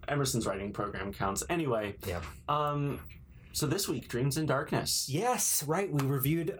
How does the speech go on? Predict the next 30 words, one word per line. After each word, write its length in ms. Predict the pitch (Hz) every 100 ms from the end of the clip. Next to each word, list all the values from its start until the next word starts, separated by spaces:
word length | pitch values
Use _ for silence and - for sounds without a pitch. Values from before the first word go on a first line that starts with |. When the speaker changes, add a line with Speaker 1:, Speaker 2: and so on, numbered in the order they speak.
| 135
Speaker 2:
an 140 | 139
episode 280 | 127 143 151
of 60 | 135
Batman, 600 | 131 165 110 101 90 90 123
uh, 320 | 120 120 123 120
Dreams 320 | 123 147 139
in 100 | 131
Darkness. 540 | 127 123 113 - - - - - - -
It 80 | 143
was, 540 | 139 143 135 123 - - -
pr-, 340 | - - -
I, 100 | 139 165 -
I'll 160 | 151
say 320 | 170 208 202 - - - -
it 100 | 151
was 420 | 151 151 120 147 - - - - - -
by 260 | 120 117 123
a 100 | 123
wide 320 | 113 139 165
margin 520 | 147 143 135 123 123 127
the 120 | 117
best 460 | 98 123 123 - - -
Scarecrow 580 | - - 123 101 104
episode, 720 | 98 87 - 104 92 90 92 87 - - -
at 100 | 107
least 160 | 104 -
so 140 | 92
far. 380 | - 78 98 104 - - - - - - -
Speaker 1:
Y-, 340 | 131 131 135 -
yeah. 240 | 127 -